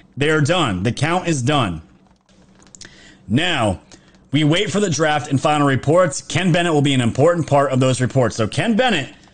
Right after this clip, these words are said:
is gonna be staying on. But he screwed up. And he screwed up bad. And on top of it, guys,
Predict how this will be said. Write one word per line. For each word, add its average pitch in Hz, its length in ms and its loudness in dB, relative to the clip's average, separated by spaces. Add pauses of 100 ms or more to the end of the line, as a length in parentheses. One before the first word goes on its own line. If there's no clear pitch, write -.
(260)
is 131 160 -2
gonna 151 220 0
be 160 120 0
staying 135 420 -2
on. 98 360 0 (1200)
But 120 140 -4
he 131 60 0
screwed 185 320 -2
up. 110 280 -4 (720)
And 131 60 -2
he 135 80 0
screwed 156 260 0
up 147 140 0
bad. 107 400 -2
And 131 120 0
on 139 120 0
top 165 240 -2
of 180 120 -2
it, 180 80 0
guys, 185 480 -2